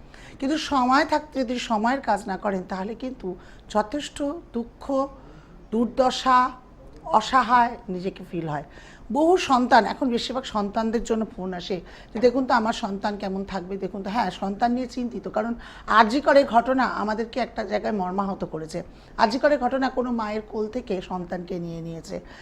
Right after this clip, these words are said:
সেটি একটা দুর্ঘটনাই ছিল। তাই অনেকেই বলতে চায়, এখন জানতে চায়,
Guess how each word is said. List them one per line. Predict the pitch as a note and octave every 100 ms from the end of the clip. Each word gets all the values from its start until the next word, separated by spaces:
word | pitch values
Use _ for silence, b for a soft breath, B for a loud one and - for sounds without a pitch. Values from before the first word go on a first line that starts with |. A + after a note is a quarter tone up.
| B B
সেটি | - D#4+
একটা | D#4+ D#4+
দুর্ঘটনাই | B3 B3 B3 C4 C4 B3+
ছিল। | B3 G3 E3 D3+ B B
তাই | C#4+
অনেকেই | B3+ B3 C#4 C#4+ D#4+
বলতে | B3 A#3 C4
চায়, | C4 B3+ A3 - B B B A3
এখন | G#3+ C4+
জানতে | A#3+ G3+ G#3+ C4+
চায়, | B3+ B3 F#3+